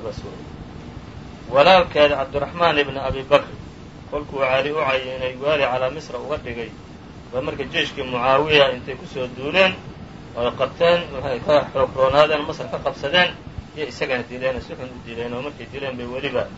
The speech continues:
ee, muxuu ahaa, meydkiisii, ee,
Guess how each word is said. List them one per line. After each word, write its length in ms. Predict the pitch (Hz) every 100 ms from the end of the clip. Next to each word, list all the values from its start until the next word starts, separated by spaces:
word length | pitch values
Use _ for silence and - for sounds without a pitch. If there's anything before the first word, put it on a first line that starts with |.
| - - - -
ee, 160 | 113 120
muxuu 240 | 123 127 143
ahaa, 140 | 131
meydkiisii, 680 | 151 151 - 127 117 127 120 120 - - - 123
ee, 160 | 120